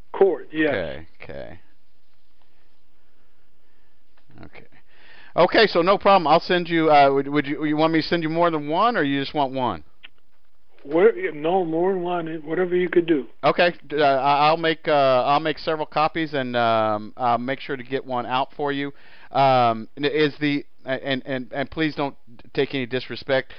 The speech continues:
Speaker 2: Is, is that your wife that's with you, or is that someone that just helps you?
Speaker 1: No, that's my wife.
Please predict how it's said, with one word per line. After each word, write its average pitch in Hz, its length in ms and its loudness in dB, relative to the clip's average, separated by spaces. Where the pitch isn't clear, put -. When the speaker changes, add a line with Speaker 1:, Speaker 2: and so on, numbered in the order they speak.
Speaker 2:
Is, 139 180 2
is 135 200 -2
that 147 160 4
your 143 120 0
wife 135 360 4
that's 180 180 -2
with 190 180 -2
you, 214 140 0
or 139 140 4
is 120 80 -6
that 127 120 0
someone 135 260 -4
that 120 120 -2
just 113 180 -10
helps 120 280 0
you? 71 120 -12
Speaker 1:
No, 160 220 10
that's 175 100 2
my 170 100 4
wife. 160 340 4